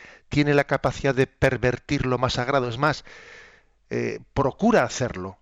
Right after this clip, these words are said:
eh, especialmente procura dañar lo que es más sagrado.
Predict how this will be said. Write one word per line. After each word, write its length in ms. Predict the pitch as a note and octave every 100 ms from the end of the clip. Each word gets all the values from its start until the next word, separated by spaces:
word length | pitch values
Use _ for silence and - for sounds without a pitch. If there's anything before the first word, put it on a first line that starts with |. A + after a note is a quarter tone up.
| -
eh, 140 | A#2 G2
especialmente 600 | - A2 A#2 A2+ A2 B2+
procura 360 | A#2 - F3+
dañar 320 | E3+ D3 D3 C#3
lo 160 | C#3
que 120 | -
es 180 | C#3 -
más 480 | D3+ B2+ C3 C#3+ - -
sagrado. 720 | - C3 A#2+ C3 A2 F2+